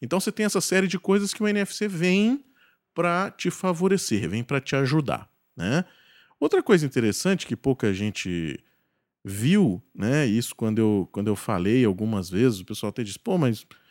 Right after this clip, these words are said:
usa N F C, né? Você tem caixas de som, você tem teclados, tem algumas coisas que você faz o pareamento do Bluetooth via N F C." Então, o, o equipamento,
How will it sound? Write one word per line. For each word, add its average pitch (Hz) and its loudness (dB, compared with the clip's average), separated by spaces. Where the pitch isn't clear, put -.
usa 175 6
N 156 4
F 135 -2
C, 202 -2
né? 165 -2
Você 160 -4
tem 202 -4
caixas 202 -2
de 113 -2
som, 165 2
você 127 0
tem 139 -2
teclados, 120 0
tem 135 -2
algumas 127 -2
coisas 151 0
que - -8
você 135 0
faz 135 0
o 143 2
pareamento 202 0
do 165 0
Bluetooth 160 0
via 180 0
N 190 0
F 190 -4
C." 101 -4
Então, 160 2
o, 156 6
o 143 8
equipamento, 120 2